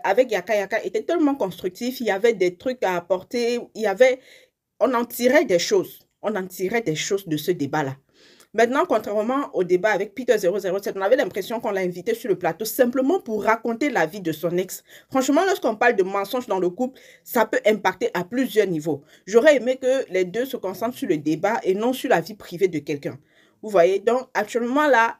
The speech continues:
euh, j'ai fait un extrait pour vous que j'aimerais qu'on écoute ensemble. Voilà.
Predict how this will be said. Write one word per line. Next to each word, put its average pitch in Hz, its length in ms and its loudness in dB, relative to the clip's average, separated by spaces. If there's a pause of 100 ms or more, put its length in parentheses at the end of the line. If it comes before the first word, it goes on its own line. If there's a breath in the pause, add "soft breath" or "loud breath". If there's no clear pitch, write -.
euh, 185 640 0 (380)
j'ai 214 220 0
fait 294 120 4
un 294 100 4
extrait 226 300 -4
pour 185 160 -10
vous 220 300 -6 (440 soft breath)
que 233 100 6
j'aimerais 208 380 0
qu'on 180 140 -4
écoute 170 320 -4
ensemble. 143 360 -8 (300)
Voilà. 151 340 0